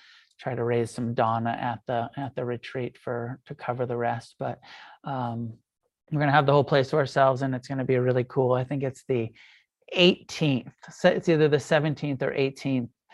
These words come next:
um, annual, uh, Memorial Day retreat. Lots of you've been in the past. Some of you are coming this year. See you then. Um, and the Thailand trip,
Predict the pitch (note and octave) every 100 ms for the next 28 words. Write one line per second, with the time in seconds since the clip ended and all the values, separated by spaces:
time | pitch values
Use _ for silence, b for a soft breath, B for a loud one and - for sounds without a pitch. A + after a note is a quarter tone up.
0 | B B B D3+ C3 A#2+ A2 A2 A2 B2
1 | - - D3 D3 C#3 C3+ A#2+ A2+ A#2+ -
2 | - C3+ C3 C3 C3+ B2+ _ _ _ _
3 | _ _ C#3+ C3 C3 B2 B2 A#2+ A2+ A#2
4 | - A#2 - C#3 B2+ - C3 B2 C3 B2
5 | A#2+ A#2+ A#2 B2 A#2+ B2 - - _ B
6 | B B _ - C3 B2 A#2+ A#2 - B2+
7 | A#2+ A#2+ B2 - B2+ A#2 - C3+ C3 C3
8 | B2 B2 D3+ - _ B B B B B
9 | - D3 C3 B2 A#2+ A#2+ A#2 A2+ _ _
10 | _ b b b b - F3 E3 D#3+ D#3+
11 | D3+ - F3+ F#3+ G3 E3+ D3+ - E3 -